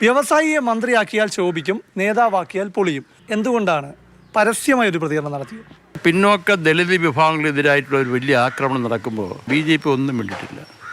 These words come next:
Speaker 2: അപ്പോൾ ബി ജെ പിയുടെ മനസ്സ് എനിക്ക് മനസ്സിലായത്, അവർ പിന്നോക്ക ദളിത് വിഭാഗങ്ങൾക്കെതിരായി കേരളത്തിൽ നിലയുറപ്പിച്ചിരിക്കും. കുറേ കാലങ്ങളായി ബി ജെ പിയെ ഗ്രസിച്ചുകൊണ്ടിരിക്കുന്ന ഗ്രൂപ്പിസമുണ്ട്.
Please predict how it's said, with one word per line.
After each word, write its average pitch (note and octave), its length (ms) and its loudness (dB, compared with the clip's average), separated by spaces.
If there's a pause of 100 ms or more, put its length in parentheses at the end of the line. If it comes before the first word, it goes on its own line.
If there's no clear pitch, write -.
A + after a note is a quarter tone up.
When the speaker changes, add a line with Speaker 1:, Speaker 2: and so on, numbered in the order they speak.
(880)
Speaker 2:
അപ്പോൾ D#3 200 2
ബി E3 200 2
ജെ G3 180 2
പിയുടെ F#3+ 280 2
മനസ്സ് D#3 640 0
എനിക്ക് C#3 520 -2
മനസ്സിലായത്, B2 800 -2 (840)
അവർ F#3 240 4 (100)
പിന്നോക്ക G3 580 2
ദളിത് D#3+ 440 0
വിഭാഗങ്ങൾക്കെതിരായി C#3+ 1120 0 (760)
കേരളത്തിൽ D#3+ 560 2
നിലയുറപ്പിച്ചിരിക്കും. B2+ 760 -4
കുറേ E3 280 0 (140)
കാലങ്ങളായി D#3+ 1000 0 (1120)
ബി D3+ 200 0
ജെ E3 240 0
പിയെ D#3+ 220 0
ഗ്രസിച്ചുകൊണ്ടിരിക്കുന്ന C#3 1200 -2 (640)
ഗ്രൂപ്പിസമുണ്ട്. C3+ 880 -2